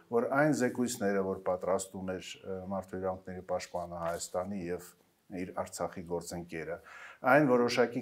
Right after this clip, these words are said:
քայլեր, որոնք իրականացվում են արդեն պատերազմի ժամանակ, ոչ թե մինչև պատերազմ, մինչև պատերազմը ես համարում եմ ագնեի աշխատանքը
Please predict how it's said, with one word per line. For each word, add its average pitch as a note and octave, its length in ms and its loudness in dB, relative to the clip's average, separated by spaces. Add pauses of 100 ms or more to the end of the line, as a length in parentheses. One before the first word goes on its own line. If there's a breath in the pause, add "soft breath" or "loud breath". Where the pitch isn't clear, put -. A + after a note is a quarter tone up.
քայլեր, A#2 380 4
որոնք G#2+ 340 2
իրականացվում G#2+ 720 0
են A2+ 180 -2
արդեն F3 400 0
պատերազմի G2 720 2
ժամանակ, F2+ 480 -2 (180)
ոչ G#2 120 -2 (100)
թե G2+ 100 -8
մինչև G2+ 380 -4
պատերազմ, F2 500 -2
մինչև C3 300 -6
պատերազմը A#2+ 500 -2 (320 loud breath)
ես A#2 220 -6
համարում A2 420 0
եմ C3+ 160 0
ագնեի G#2+ 460 -2
աշխատանքը B2 640 -2